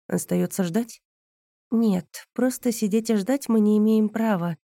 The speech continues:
ведь пока мы ничего не делаем, Зверев и Олег ищут Антона. Если найдут, ты понимаешь, что с ним будет. Как считаешь, брюлики у него?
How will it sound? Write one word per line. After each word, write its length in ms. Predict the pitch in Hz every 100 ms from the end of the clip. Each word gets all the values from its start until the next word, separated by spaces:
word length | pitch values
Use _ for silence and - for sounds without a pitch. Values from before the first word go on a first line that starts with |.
| _
ведь 280 | 175 185 -
пока 280 | 180 - 190
мы 120 | 185
ничего 360 | 180 180 175
не 200 | 175 175
делаем, 440 | 151 170 190 208 190
Зверев 420 | 156 185 175 180
и 100 | -
Олег 460 | 175 170 170 214 -
ищут 420 | - 180 - 180
Антона. 580 | 214 226 262 208 165 160 _ _ _ _
Если 460 | 185 175 214 220 214
найдут, 640 | 202 190 165 214 294 - _ _ _ _ _
ты 100 | -
понимаешь, 480 | 262 247 202 175 180
что 160 | - 190
с 100 | -
ним 180 | 190 180
будет. 360 | 175 175 180 - _ _ _ _ _ _ _ _ _ _
Как 200 | 185 185
считаешь, 460 | - 214 175 165
брюлики 460 | 160 185 202 170 -
у 80 | 165
него? 360 | 165 170 240